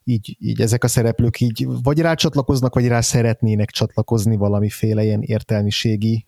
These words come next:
ö, vérkeringésre, és akkor legfeljebb azon belül érzik azt, hogy itt a határok közé vannak szorítva, mert azért jó párszor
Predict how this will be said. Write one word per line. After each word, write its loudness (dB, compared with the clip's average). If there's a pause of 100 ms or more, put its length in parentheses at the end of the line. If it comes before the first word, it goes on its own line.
ö, 0 (100)
vérkeringésre, 0
és 0
akkor 0
legfeljebb 0
azon 0
belül 2
érzik 0
azt, -2
hogy -2 (580)
itt -6
a 0
határok 0
közé 0
vannak 0
szorítva, 0
mert 0
azért 0
jó -2
párszor -2